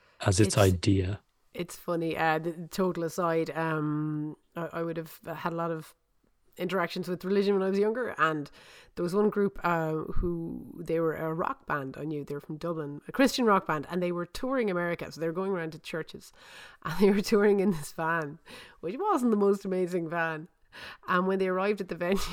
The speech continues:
Speaker 2: <laughs> the venue said, um, "We preach the prosperity gospel here," which means, you know, if you are blessed by God, you're rich, basically. So, uh, could you park the van around the back? <laughs>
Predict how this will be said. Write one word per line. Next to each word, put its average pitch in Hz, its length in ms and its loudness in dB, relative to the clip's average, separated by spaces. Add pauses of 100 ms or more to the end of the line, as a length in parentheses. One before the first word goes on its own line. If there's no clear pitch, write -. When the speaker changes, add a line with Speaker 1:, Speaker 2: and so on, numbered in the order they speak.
(160)
Speaker 2:
<laughs> 196 100 2 (1160)
the 247 160 6 (100)
venue 233 280 4
said, 185 260 -6
um, 175 280 -4 (480)
"We 240 140 -2
preach - 360 -2
the - 60 -10
prosperity 160 580 -4
gospel 226 420 -8
here," 247 280 -4 (440)
which 170 220 -4
means, 165 340 -2 (120)
you 165 100 -4
know, 151 240 0
if 156 240 -6
you 175 160 0
are 156 100 0
blessed 156 380 -6
by 160 140 -4
God, 156 340 -2
you're 151 320 -6
rich, 185 340 -4
basically. 311 440 -4 (440)
So, 185 360 0
uh, 190 140 -4
could - 180 -10
you 330 40 -4
park 392 280 2
the - 60 0
van 214 220 0
around 247 220 -4
the 254 60 -4
back? - 240 -6
<laughs> - 100 4